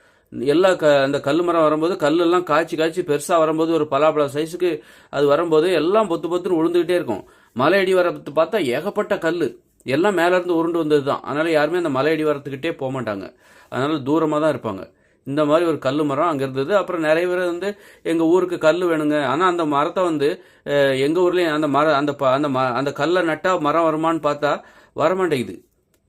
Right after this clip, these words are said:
அவ்வளவுதான், இங்க, அங்க இருக்கு. உலகத்துல அந்த மரம் தான் இருக்குது. கிட்டத்தட்ட அங்க ஒரு நூத்தம்பது மரம்கிட்ட இருக்கு. ஆனா அந்த மரத்தை புடுங்கவும் முடியல. ரொம்ப மரமே பார்த்தா ஒரு கல்லா தான் இருக்கு.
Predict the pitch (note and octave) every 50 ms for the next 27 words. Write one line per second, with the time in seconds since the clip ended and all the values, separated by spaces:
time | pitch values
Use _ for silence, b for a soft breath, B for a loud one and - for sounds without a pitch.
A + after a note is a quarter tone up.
0 | _ _ _ _ _ _ _ _ - - A2+ C3+ E3 F#3 F3 F#3 E3+ D3+ C3+ C3+
1 | C3+ B2+ A#2+ A2+ A#2 B2+ B2+ B2+ C#3 - A#2+ A2 A2+ B2 D3+ E3 E3+ F3+ F3 E3
2 | D3+ D#3 C#3+ C#3 C#3 D3 D3+ F3 F3 D#3+ D#3 D#3 E3 D3 A#2+ B2+ A#2+ C3 D3 D3+
3 | E3 F3+ E3 D#3 D3 D3 C#3+ C#3 C3 C3 C#3+ D3 - D#3+ D3+ D3 C3+ C3 A#2+ B2
4 | B2+ D3+ E3+ D#3+ E3+ D#3+ C#3+ C3 C3 A#2+ - - B2+ D#3 E3+ E3 D3+ C#3 C#3+ D3
5 | D3+ F#3 F3+ D3+ - - D#3 D#3+ E3+ F#3 F#3 F3+ E3 D3+ C#3+ C#3 A#2+ A2 G2+ G#2
6 | A#2 D3+ E3+ F3+ D#3+ C3 A2 G#2 G#2 A2+ C3 D#3 F3+ G3 F#3 F3+ F3 F3 F#3 F3
7 | E3 D3+ - C3+ C#3 D3 D#3 D3+ D3+ D3 C3+ B2 - A#2